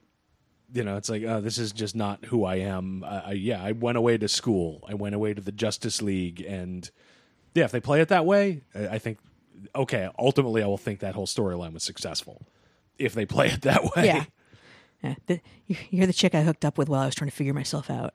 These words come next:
Speaker 1: Yeah.
Speaker 2: <laughs>
Speaker 1: Uh, you were in my goth phase, you know?
Speaker 2: <laughs>
Speaker 1: I wore a lot of armor and dark colors and threw my glasses out so I'd look cool. <laughs> You know, it turns out I don't have as much of a thing for bustiers and ropes as I thought I did.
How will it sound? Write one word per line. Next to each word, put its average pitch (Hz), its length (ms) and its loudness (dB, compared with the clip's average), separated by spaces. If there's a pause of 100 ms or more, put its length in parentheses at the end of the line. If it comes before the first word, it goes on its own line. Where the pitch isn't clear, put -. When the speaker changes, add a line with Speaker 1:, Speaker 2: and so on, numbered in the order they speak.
Speaker 1:
Yeah. 123 300 2
Speaker 2:
<laughs> 226 40 12 (680)
Speaker 1:
Uh, 156 60 0
you 143 200 2
were 143 120 6
in 127 40 0
my 110 120 0
goth 98 280 0
phase, 76 380 -8
you 107 80 -2
know? 131 100 6 (1500)
Speaker 2:
<laughs> - 0 -
Speaker 1:
I 131 320 4
wore 127 280 10
a 143 40 10
lot 127 240 10
of 123 100 12
armor 123 600 10
and 233 200 10
dark 120 280 6
colors 104 880 4
and 190 320 6 (600)
threw 147 280 6
my 143 140 10
glasses 123 540 6
out 123 260 12
so 131 80 6
I'd 127 100 8
look 120 160 6
cool. 104 640 6 (200)
<laughs> 415 40 2 (1160)
You 107 80 0
know, 95 300 -2
it 85 120 -12 (320)
turns 127 240 -2
out 117 100 6
I 123 40 6
don't 123 140 6
have 127 120 4
as 117 80 0
much 123 160 2
of 120 60 4
a 117 40 2
thing 113 220 -2
for 127 120 0
bustiers 113 920 6
and 113 200 2
ropes 120 420 6
as 120 140 2
I 127 80 8
thought 117 360 4
I 123 120 8
did. 110 560 2